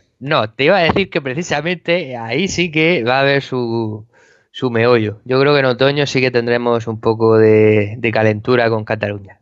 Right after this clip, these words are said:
que llevamos unos meses aquí tranquilicos, que algo bueno tenía que tener el coronavirus, pero, pero bueno, Cataluña vuelve. <laughs>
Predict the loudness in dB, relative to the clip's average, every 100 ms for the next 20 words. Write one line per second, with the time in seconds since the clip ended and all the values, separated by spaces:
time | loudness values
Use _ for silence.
0 | _ -6 -4 -2 -2 -2 -2 -4 -4 -2
1 | -2 -4 -2 -4 -2 -2 -4 -2 -4 0
2 | -2 -2 -16 -20 -20 -20 -20 -12 -6 -2
3 | 0 2 0 0 -2 -2 -2 -4 -4 -2
4 | -2 -2 -4 -4 -8 _ _ -6 -4 -6
5 | -10 -12 -18 -6 0 0 0 -4 -4 0
6 | 2 2 2 2 0 -6 -14